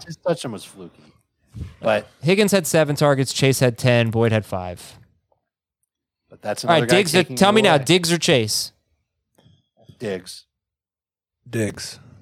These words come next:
Speaker 2: All right, let's go a little faster here. Baltimore thirty-seven, New England twenty-six.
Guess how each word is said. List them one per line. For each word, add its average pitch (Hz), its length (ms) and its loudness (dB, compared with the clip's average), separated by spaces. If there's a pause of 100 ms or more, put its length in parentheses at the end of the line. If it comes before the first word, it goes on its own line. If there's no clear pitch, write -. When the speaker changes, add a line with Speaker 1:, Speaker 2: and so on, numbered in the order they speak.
(240)
Speaker 2:
All 180 80 0
right, 180 300 0
let's 202 220 -4
go 240 80 0
a - 20 0
little 220 140 0
faster 196 340 -2
here. 180 100 2
Baltimore 202 440 -2
thirty-seven, 202 580 -2
New 180 100 2
England 185 260 0
twenty-six. 147 680 -4